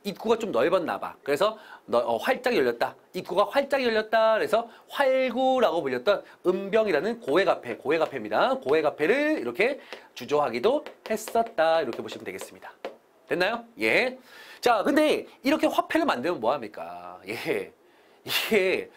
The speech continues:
사람들이 써야 될 거 아니야. 화폐란 것도 우리가, 우리가 화폐 쓰는 건 되게 어, 일반적이잖아요. 뭐 당연히 화폐를 써야 되는 게 당연한 거지. 뭐 물건끼리 교환하진 않을 거 아니야. 근데 이렇게 갑자기 화폐를 만들었으면 그 전에 사람들은 어떻게 했냐? 물건을 교환했고 현물 거래를 했거든요. 어, 현물 거래. 주로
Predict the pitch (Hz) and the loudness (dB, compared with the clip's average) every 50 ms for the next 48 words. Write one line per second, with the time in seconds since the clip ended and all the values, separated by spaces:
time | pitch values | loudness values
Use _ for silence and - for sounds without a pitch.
0 | - - - 277 285 302 277 277 262 247 - 415 440 453 427 285 - - 117 107 | -16 -4 0 2 2 2 2 0 -2 -2 -2 -4 -4 0 0 0 0 0 -2 -4
1 | 98 92 - - - 302 302 - - 330 294 214 156 - 190 139 147 185 233 190 | -4 -6 -8 -2 -2 -2 0 0 0 0 2 0 0 -2 -4 -4 2 2 2 2
2 | - - - - - - - 180 180 233 277 262 - 294 - - 311 294 - 254 | 2 -4 -14 -20 -16 -8 -4 -4 0 0 0 0 0 -6 -2 -2 -4 -4 -2 -4
3 | 233 196 139 151 196 202 - 160 180 208 175 - - _ _ _ _ _ _ - | -4 -2 -2 -2 -2 -2 -4 -4 -2 -2 -4 -4 -8 _ _ _ _ _ _ -8
4 | 101 107 104 - - - 247 294 302 311 311 269 247 175 170 - 123 104 117 170 | -6 -6 -6 -6 -2 0 2 4 4 4 4 4 0 0 0 -2 -2 0 0 0
5 | 202 131 90 - _ _ - - - - 165 208 254 285 302 277 285 285 277 277 | 0 -2 -4 -10 _ _ -6 -6 -4 -2 0 0 2 2 2 0 0 -2 -2 -4
6 | 240 - 254 - 208 208 208 - - 113 139 170 147 113 107 104 - 92 - - | -2 -2 -2 -2 -2 -2 -4 -6 -6 -8 -6 -6 -6 -6 -8 -8 -10 -14 -16 -16
7 | - - - 180 185 143 139 170 208 - 254 269 247 277 269 269 190 - 160 170 | -20 -8 -6 -6 -6 -4 -4 -4 0 2 0 0 0 -2 -2 -2 -2 0 0 0
8 | 196 196 165 147 180 175 117 113 120 113 110 95 95 87 85 - - - - - | 2 2 0 -4 -2 -4 -6 -6 -6 -8 -10 -10 -10 -16 -20 -20 -20 -20 -20 -20
9 | - - 247 247 262 240 247 247 269 - - - - - 202 226 240 - 226 233 | -6 -2 0 2 2 2 0 0 -4 -6 -6 -8 -2 -2 0 0 2 0 -2 -2
10 | - - - 180 131 110 110 110 104 - - 175 202 185 117 - - - - - | -2 -2 0 0 -2 -4 -6 -10 -12 -8 -4 -2 0 0 0 -2 -8 -16 -20 -14
11 | - - 185 - 254 - 269 262 247 233 208 208 165 131 - 165 165 120 117 135 | -10 -4 0 2 2 2 2 2 2 2 0 0 -2 -2 -2 -4 -4 -2 -2 -2
12 | 127 95 85 - _ _ - _ _ _ 113 139 165 190 185 240 269 311 302 220 | -2 -2 -6 -10 _ _ -20 _ _ _ -8 -6 -4 0 2 2 2 2 2 2
13 | 208 170 143 - - - - - 349 359 359 359 339 262 208 156 147 143 165 165 | 2 2 2 -2 -4 -6 -6 -4 -4 0 0 2 2 2 4 2 2 2 0 -4
14 | 160 - 110 92 - 92 90 - 180 185 180 85 87 90 98 95 90 - - 202 | -6 -8 -10 -10 -10 -14 -14 -14 -14 -14 -16 -14 -10 -10 -8 -8 -10 -10 -10 -6
15 | 196 185 151 113 107 135 156 151 - 180 214 214 | -4 -4 -4 -2 -2 -4 -4 -2 0 0 0 0